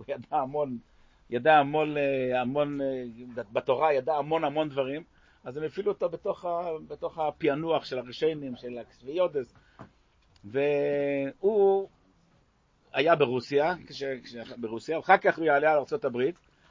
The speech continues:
כשהיה בארצות הברית וגם ברוסיה, הוא לא היה דתי בכלל. הוא, והוא לא רק זה, הוא היה, הוא היה קומוניסט מאוד, מאוד, אה,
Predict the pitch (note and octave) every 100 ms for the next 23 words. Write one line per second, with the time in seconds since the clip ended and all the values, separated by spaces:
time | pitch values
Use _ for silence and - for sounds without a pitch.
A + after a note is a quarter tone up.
0 | _ _ _ - - D3+ G3+ F3+ G#3 G3+
1 | F3+ A3 G3 D#3+ D#3+ F3+ E3+ F3 G#3+ F#3+
2 | F#3 G#3+ G#3+ G3 F#3+ G#3+ F3+ D3+ B2+ A2
3 | - - C#3 C3+ C3+ A#2+ _ _ _ _
4 | _ _ _ A2+ C#3+ D#3 F#3+ G3 D#3+ G#3
5 | F3+ E3 F3+ F3 E3 D3 - _ _ _
6 | _ _ _ _ - C#3+ D3+ F3 F3+ -
7 | E3+ D#3 E3+ G3 - - C3+ C#3+ D#3+ C#3+
8 | D3 D#3 C3 B2+ C3+ B2+ A#2+ A2+ G#2+